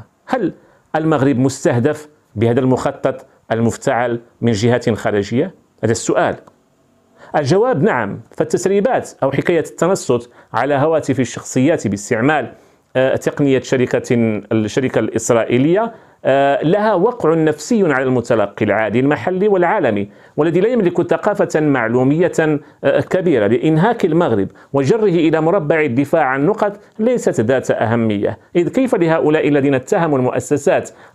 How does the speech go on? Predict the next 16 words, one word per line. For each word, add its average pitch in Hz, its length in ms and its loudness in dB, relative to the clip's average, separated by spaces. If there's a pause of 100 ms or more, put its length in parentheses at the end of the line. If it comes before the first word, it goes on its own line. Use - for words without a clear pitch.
المغربية 139 800 0 (200)
بالتنصت، 160 720 -2 (280)
آه، 139 240 0
على 147 220 0
هواتف 156 640 0 (200)
الغير 160 360 0 (560)
بالإتيان 202 500 0
بالبينة 113 580 0 (260)
على 135 200 -2
أنه 131 500 0 (200)
لا 247 100 2
يستعمل 120 640 0 (280)
بيغاسوس؟ 123 600 0 (380)
آه، 143 300 2
المنطق 233 360 0
السليم 202 560 -2